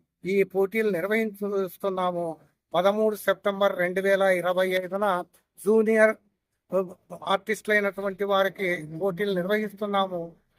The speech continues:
దాదాపుగా డెబ్బై ఒక్క మంది అభ్యర్థులు ఇందులో పాల్గొంటున్నారు. రేపు సీనియర్ మరియు సబ్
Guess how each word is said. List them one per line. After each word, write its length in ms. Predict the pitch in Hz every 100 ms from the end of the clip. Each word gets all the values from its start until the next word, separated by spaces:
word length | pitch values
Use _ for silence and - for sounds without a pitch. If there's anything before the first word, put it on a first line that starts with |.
| -
దాదాపుగా 760 | 170 190 202 214 208 202 208 208
డెబ్బై 540 | 202 180 180 190 190
ఒక్క 240 | 185 -
మంది 300 | 190 190 190
అభ్యర్థులు 500 | 170 160 202 202 220
ఇందులో 280 | 202 190 196
పాల్గొంటున్నారు. 1120 | 185 165 180 190 202 170 196 190 180 175 165 - 185 _ _
రేపు 680 | 147 196 220 - 208 196 226 - _ -
సీనియర్ 500 | - 208 214 226 220
మరియు 560 | 208 202 202 202 196 - _ _
సబ్ 200 | - 180